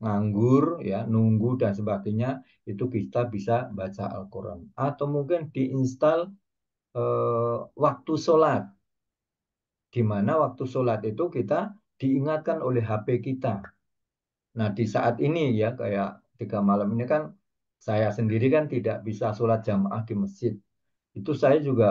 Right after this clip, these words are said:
beristighfar dan berharap, "Ya Allah, berikan kami kesempatan untuk sholat isya malam ini." Artinya,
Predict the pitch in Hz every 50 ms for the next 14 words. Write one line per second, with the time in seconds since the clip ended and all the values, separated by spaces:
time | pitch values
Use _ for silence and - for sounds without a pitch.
0 | 95 101 110 104 - 110 107 - 120 117 101 101 - 123 131 165 190 190 - 127
1 | 113 104 101 98 104 98 101 98 98 98 107 123 123 117 107 101 - 92 101 104
2 | 117 120 117 - 107 101 101 - 107 104 101 98 101 98 98 98 101 101 101 -
3 | 104 - 104 98 98 98 - - 117 110 101 110 110 110 110 120 113 - 113 107
4 | 104 101 - - 120 107 - 147 143 - - - 107 104 101 101 107 127 147 180
5 | 202 202 - _ _ _ _ - 101 98 92 92 90 87 85 82 - - 101 101
6 | - - 127 117 110 117 135 190 202 202 -